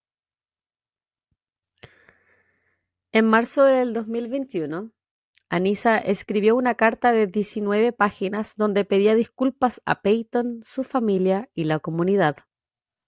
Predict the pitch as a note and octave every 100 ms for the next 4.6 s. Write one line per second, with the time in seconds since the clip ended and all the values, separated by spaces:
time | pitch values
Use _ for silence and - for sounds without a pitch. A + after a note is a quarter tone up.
0 | _ _ _ _ _ _ _ _ _ B3
1 | - B3 B3 C4 - A#3 B3 C#4 - A3
2 | A3+ A#3 B3 A#3 A#3 A3+ A#3 A3+ A3+ A3+
3 | A3+ A3+ A3+ B3+ C4 - B3+ C4+ A#3+ A#3+
4 | A#3+ C4 A#3+ - D3+ D#3+